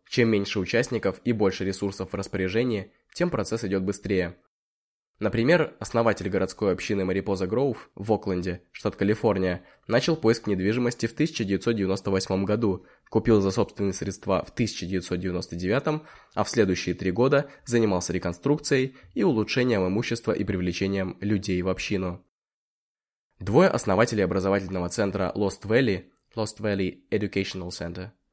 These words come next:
нашли свою землю в тысяча девятьсот восемьдесят восьмом, купили ее тоже за счет собственных средств в тысяча девятьсот восемьдесят девятом и к тысяча девятьсот девяностому году отремонтировали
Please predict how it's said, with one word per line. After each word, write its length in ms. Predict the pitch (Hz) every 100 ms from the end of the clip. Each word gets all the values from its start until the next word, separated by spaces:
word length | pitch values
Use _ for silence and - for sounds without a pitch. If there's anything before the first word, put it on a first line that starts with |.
| _ _
нашли 300 | 104 - 147
свою 260 | 156 127 101
землю 320 | 113 123 113
в 60 | -
тысяча 320 | 185 185 117
девятьсот 340 | 101 92 123
восемьдесят 500 | 101 101 101 101 117
восьмом, 520 | 120 123 113 92 87 - - _ -
купили 340 | 123 135 107
ее 300 | 95 92 85
тоже 320 | - 120 104
за 120 | 95
счет 240 | 92 107 90
собственных 520 | 101 92 - 95 -
средств 480 | 101 92 - - _ _ _
в 100 | -
тысяча 280 | 117 - 92
девятьсот 360 | 98 92 92
восемьдесят 380 | 92 - 90 90
девятом 540 | 95 95 135 135 139 - - -
и 100 | 131
к 100 | -
тысяча 380 | 131 104 87 87
девятьсот 400 | 95 92 98 90
девяностому 640 | 92 92 135 - 139 131
году 340 | 127 120 117 - -
отремонтировали 920 | 101 101 92 87 139 147 135 123 -